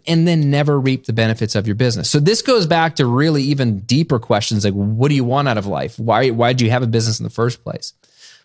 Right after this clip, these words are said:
Um, what are your financial goals? And those financial goals should be tied to life goals 'cause money is not the means. It's just a, it's not the end. It's a means to an end, right? It's a tool to get something you need or want. So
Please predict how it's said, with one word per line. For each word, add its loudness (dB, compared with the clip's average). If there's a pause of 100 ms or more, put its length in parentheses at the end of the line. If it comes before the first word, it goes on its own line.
Um, -2 (760)
what 2
are 2
your 0
financial -2
goals? -4 (300)
And 2
those 0
financial 0
goals 0
should -2
be 0
tied -2
to 0
life 0
goals -4
'cause -2
money 2
is -2
not -2
the -2
means. 0
It's -2
just -6
a, -4 (160)
it's -4
not 0
the 2
end. 0
It's -2
a 0
means 0
to -6
an -4
end, -6
right? -2
It's -2
a -4
tool -2
to -2
get -2
something -2
you 0
need 0
or -2
want. -2 (280)
So 0